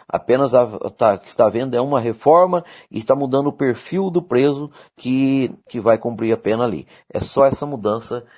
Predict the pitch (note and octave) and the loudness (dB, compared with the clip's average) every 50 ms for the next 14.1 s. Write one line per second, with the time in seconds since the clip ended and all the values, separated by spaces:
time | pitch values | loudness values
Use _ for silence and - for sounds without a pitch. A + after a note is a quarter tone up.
0 | _ _ - A2 G#2+ - A#2+ A2 G#2+ G#2+ - - - - - A2+ G#2 - - A#2 | _ _ -18 -16 -2 0 0 0 0 -2 -10 -18 -20 -4 0 0 0 0 0 -6
1 | A2+ - - - - G#2 E2+ D#2 D#2 - - - - - _ - A2+ B2 B2+ - | -6 -6 -6 -4 -2 -4 -4 -4 -8 -16 -20 -20 -20 -20 _ 0 2 2 2 2
2 | - A#2+ A2+ G2 F2+ - _ _ - - _ - - G#2+ A2 - - _ _ _ | 0 -4 -6 -6 -8 -10 _ _ -20 -20 _ 2 4 4 4 4 0 _ _ _
3 | E3+ F3 G3+ G3 E3+ E3+ C#3+ B2+ B2+ A#2 A#2+ B2 A#2+ A2 G#2+ - - - G2 - | 4 4 4 4 2 -2 -4 -4 -8 -8 -6 -6 -6 -6 -6 -8 -8 -10 -12 -12
4 | - F2 A2 A2+ C#3 C3 A#2 B2 - E3+ F#3 - F#3 F3+ F3 - - F3+ F3+ - | -4 -4 -2 -2 -2 -2 2 2 2 2 2 0 -2 -2 -2 -2 -2 -2 0 0
5 | F3+ - - A3 G3+ E3 D3+ D3 - - _ - - _ _ A2+ A#2 - - - | -2 2 2 4 6 6 4 2 -2 -8 _ -20 -20 _ _ -2 -2 -2 0 0
6 | G#2 G#2 G2+ F2+ F#2 F#2 F#2 F2+ F2 - - E3 D#3 C#3+ D3+ E3 D#3+ - - G2 | 0 0 -2 -6 -2 -2 -2 -2 -2 0 2 4 4 6 4 4 2 0 -4 -4
7 | F#2+ G#2 F#2+ - - F2+ F#2+ F#2+ F#2 G2 F2 G2 F2+ F#2 F#2 F2+ E2+ - _ - | -6 -6 -8 -6 -6 -6 -6 -4 -6 -8 -6 -6 -6 -6 -6 -10 -12 -14 _ -20
8 | - - _ _ - F2 F2+ - - E2 E2+ F#2+ G#2+ B2+ C3+ D3 D#3 D3 C#3+ C#3+ | -20 -20 _ _ -10 -8 -8 -2 -2 0 0 4 2 4 4 4 4 4 2 0
9 | D3+ D3+ D3 C3+ A2 F#2+ G2+ F#2+ - - G#2+ G#2 F#2+ F2+ E2+ F2 F#2 G2 - - | -2 0 0 0 -2 -2 -4 -6 -4 -6 -6 -6 -6 -6 -2 -2 -2 -2 -4 0
10 | - B2 C#3 D3+ D#3 D3 B2+ C3 C3 B2+ A2+ G2 F#2+ F#2+ F2 - F#2+ F2+ F#2 E2+ | 2 4 4 4 4 4 4 4 4 4 4 2 0 -2 -6 -4 -6 -6 -6 -6
11 | G2 F#2+ G2 G2 G2 A2+ A#2 C3+ D#3 D3+ B2+ C3 C3 B2+ B2 - - - - _ | -6 -4 -4 0 0 0 4 4 4 4 4 0 0 -2 -4 -6 -10 -18 -20 _
12 | - G#2 G2+ - - G2 F#2+ G2+ G2 G#2 G2+ A#2+ C#3+ D3 B2 C3 C#3 C3+ G#2+ G#2+ | -4 -4 -4 -2 -2 -2 -2 -2 -2 0 2 2 4 6 6 6 6 4 2 0
13 | G2+ G#2 - - G2 G2+ G2+ A2 G#2+ - - C3 B2 B2+ B2+ B2 A2+ G2+ B2+ D3+ | -2 -2 -2 -2 -4 -4 -4 -8 -10 -2 0 2 2 2 0 -4 -6 -4 -4 -4
14 | E3+ | -4